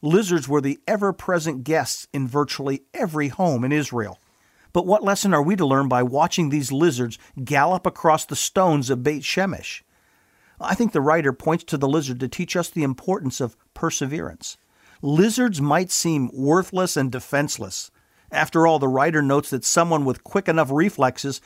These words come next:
can reach out and grab one in his hands. But the humble lizard had,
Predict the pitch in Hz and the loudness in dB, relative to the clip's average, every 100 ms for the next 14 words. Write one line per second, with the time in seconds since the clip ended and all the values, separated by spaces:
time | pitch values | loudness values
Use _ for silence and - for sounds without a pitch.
0 | - - - 147 139 165 - 160 160 175 | -20 -14 -6 -2 0 0 2 4 4 2
1 | 135 120 135 190 147 143 151 160 165 196 | -4 -2 2 2 2 0 2 0 -2 -4
2 | 226 - - - _ _ _ _ _ - | -6 -10 -16 -20 _ _ _ _ _ -4
3 | 160 - 131 - 233 226 233 196 175 131 | -2 -2 -2 2 2 2 0 2 0 2
4 | 120 - 165 175 180 | -2 -2 -2 0 -2